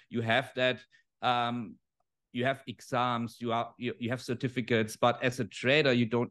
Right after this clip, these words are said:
e-, everybody can, you know, open a school. That's the problem. Everybody can open a school or teach trading. And this is, what makes it s-, what, you know, you, that what gets it, like, that bad re-, reputation kind of, and for people so hard, people who have no experience,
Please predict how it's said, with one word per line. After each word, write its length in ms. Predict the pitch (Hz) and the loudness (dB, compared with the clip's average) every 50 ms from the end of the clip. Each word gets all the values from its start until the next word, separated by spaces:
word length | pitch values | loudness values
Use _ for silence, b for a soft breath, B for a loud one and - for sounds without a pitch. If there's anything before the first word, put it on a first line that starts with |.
| - | -4
e-, 160 | 117 123 110 | -2 -2 0
everybody 560 | - 143 151 147 135 147 123 139 135 127 127 117 | 2 0 0 0 0 -2 0 2 0 0 0 -4
can, 260 | - 127 127 120 123 | -6 -4 -4 -2 0
you 100 | 120 120 | 0 0
know, 180 | 120 117 120 110 | 0 0 0 0
open 300 | - 127 117 - 135 123 | 0 -2 -2 0 0 0
a 60 | 113 | 0
school. 360 | 104 - - - 127 131 120 98 | -2 -4 -8 -6 -4 -2 -2 0
That's 200 | 123 131 127 - | -2 -2 -2 -4
the 80 | 127 | -10
problem. 460 | - - - - 139 131 120 113 110 | -10 -10 -2 2 2 2 2 2 0
Everybody 280 | 104 123 127 113 120 117 | 0 0 2 2 0 0
can 160 | 107 - 120 | 0 -6 -4
open 240 | - 120 120 - 123 | -4 -4 -2 -2 -2
a 60 | 113 | -2
school 260 | 107 - - 123 120 | -2 -4 -4 0 0
or 100 | 110 110 113 B B B B _ - | 0 0 -2 B B B B _ -14
teach 440 | - - - 143 131 - - - - - - | -10 -6 -4 -4 -4 -4 -4 -8 -8 -4 2
trading. 380 | 123 117 117 117 117 110 113 | 4 6 6 6 6 6 4
And 80 | 113 104 | 4 2
this 100 | 127 123 | 0 -2
is, 160 | 135 120 - B B B B B B B - 110 | -4 -10 -12 B B B B B B B -2 -2
what 160 | 120 - - 120 117 | -2 0 2 2 2
makes 160 | 120 117 - - 117 | 0 0 -2 -4 -4
it 60 | 92 - - | -4 -6 -14
s-, 260 | - - - - - - - - - - 90 - - - | -16 -14 -14 -14 -14 -16 -16 -16 -16 -14 -16 -16 -14 -14
what, 120 | - 95 - _ _ _ - 131 | -14 -14 -16 _ _ _ -2 2
you 60 | 127 123 | 4 4
know, 100 | 123 120 120 107 113 - - - 120 | 6 6 4 4 2 -2 -4 -4 -4
you, 80 | 127 123 - _ - | -4 -4 -6 _ -6
that 120 | 135 131 - 127 | -6 -4 0 -2
what 100 | 113 113 - _ _ _ - | -2 -2 -4 _ _ _ 0
gets 200 | - 123 117 - - | 0 0 2 2 -2
it, 60 | 123 - - | -2 2 2
like, 100 | 120 113 - | 0 2 2
that 180 | 113 101 - - 107 | 0 0 0 0 0
bad 120 | 101 104 107 | 0 2 2
re-, 200 | 110 98 95 - - 113 113 | 0 -2 -2 -4 -2 2 2
reputation 600 | 110 - - 107 - - - 82 101 98 - - 98 95 - 101 | 2 2 0 -8 -8 -6 -4 -4 -4 -4 -4 -4 -4 -4 -4 -2
kind 160 | 98 95 98 95 | -2 0 0 -2
of, 40 | 92 - 92 | -2 -2 -4
and 80 | 101 - B B B B B | -4 -4 B B B B B
for 80 | - 110 98 - - - | 0 0 0 0 2 2
people 200 | 135 131 123 117 | 2 4 4 0
so 260 | - - - 131 131 135 | 0 0 2 4 4 4
hard, 440 | 127 110 107 104 104 110 131 147 139 - _ - | 4 2 2 4 4 6 4 4 2 -2 _ -4
people 160 | 127 123 139 127 | -4 -2 0 2
who 80 | 120 | 2
have 140 | 120 110 - 123 120 | 2 2 2 2 2
no 40 | 127 127 123 | 2 2 0
experience, 580 | - - - - 110 120 123 131 135 131 120 | -2 -10 -8 -4 -2 0 2 2 2 2 0